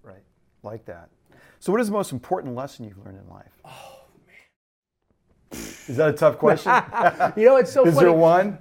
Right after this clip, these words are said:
Speaker 2: I'll tell you that, I'll, I will say that the answer should be changing every four or five seconds. <laughs> Like, because I feel like it's, a, a lesson in life is this. I, I guess something that's important that I, that I think, uh,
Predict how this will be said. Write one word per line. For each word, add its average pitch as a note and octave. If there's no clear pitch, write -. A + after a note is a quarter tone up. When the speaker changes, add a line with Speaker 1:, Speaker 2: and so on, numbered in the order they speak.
Speaker 2:
I'll A3
tell C#4
you D4
that, A3
I'll, G#3+
I G3+
will B3
say A3
that F3
the E3
answer G3
should G3
be E3+
changing D3+
every D3
four C#3
or B2+
five -
seconds. -
<laughs> G#3+
Like, -
because G3
I A#3+
feel B3
like G#3+
it's, -
a, E3+
a F#3
lesson A#3
in G#3
life D#3+
is B2+
this. B2+
I, D3+
I D#3
guess G3
something A3+
that's F3
important B2+
that A#2+
I, A#2
that A2
I A2+
think, A2
uh, -